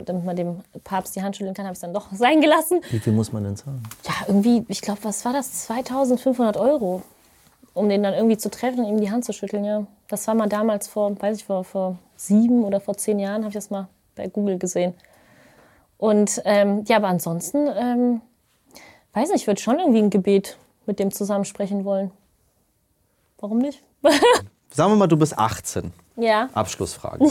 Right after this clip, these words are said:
Speaker 1: <laughs>
Speaker 2: Du bist achtzehn und kannst nochmal starten.
Speaker 1: Ich kann nochmal starten?
Speaker 2: Mhm.
Speaker 1: Mit achtzehn?
Speaker 2: Mhm. Würdest du was
Speaker 1: Ähm,
Speaker 2: anders machen?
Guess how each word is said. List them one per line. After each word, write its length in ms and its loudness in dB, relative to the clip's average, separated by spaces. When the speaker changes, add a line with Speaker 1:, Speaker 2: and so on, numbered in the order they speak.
Speaker 1:
<laughs> 200 0
Speaker 2:
Du 80 0
bist 240 -2
achtzehn 720 -4
und 160 -2
kannst 220 -2
nochmal 420 0
starten. 400 -6
Speaker 1:
Ich 120 -10
kann 120 2
nochmal 260 2
starten? 260 -2
Speaker 2:
Mhm. 200 0
Speaker 1:
Mit 120 -10
achtzehn? 360 -4
Speaker 2:
Mhm. 220 -2
Würdest 200 6
du 80 6
was 120 4
Speaker 1:
Ähm, 40 4
Speaker 2:
anders 240 4
machen? 320 0